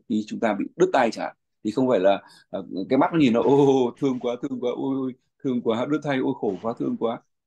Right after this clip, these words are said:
Không, mắt nó nhìn thấy là nó chỉ ngay phải lấy cái gì mà cầm máu lại. Ừ, nó nhìn ra chỗ, mắt nó bắt đầu, ừ, lướt ra để nhìn, não bộ các thứ tụi đủ,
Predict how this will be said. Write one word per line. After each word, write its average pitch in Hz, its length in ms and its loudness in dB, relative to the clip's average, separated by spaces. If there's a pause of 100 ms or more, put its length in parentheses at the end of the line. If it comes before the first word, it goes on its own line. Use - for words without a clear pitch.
(160)
Không, 190 360 2
mắt 139 200 -2
nó 190 80 -4
nhìn 160 200 2
thấy 147 100 2
là 160 260 -2 (260)
nó 147 100 -2
chỉ 120 200 2
ngay 156 160 4
phải 113 180 -4
lấy 123 200 4
cái 190 60 -8
gì 156 140 0
mà 127 240 0
cầm 117 160 -2
máu 113 180 -2
lại. 156 220 -4 (960)
Ừ, 104 380 -10 (240)
nó 113 260 0
nhìn 135 220 6
ra 135 140 2
chỗ, 151 380 -2
mắt 139 240 -4
nó 156 60 -6
bắt 135 180 -6
đầu, 117 240 2 (260)
ừ, 101 400 -12
lướt 151 300 0
ra 143 120 -2
để 110 80 -4
nhìn, 104 260 -4 (280)
não 107 420 -2
bộ 160 260 -2
các 143 200 -2
thứ 131 240 0
tụi - 80 -6
đủ, 95 320 -10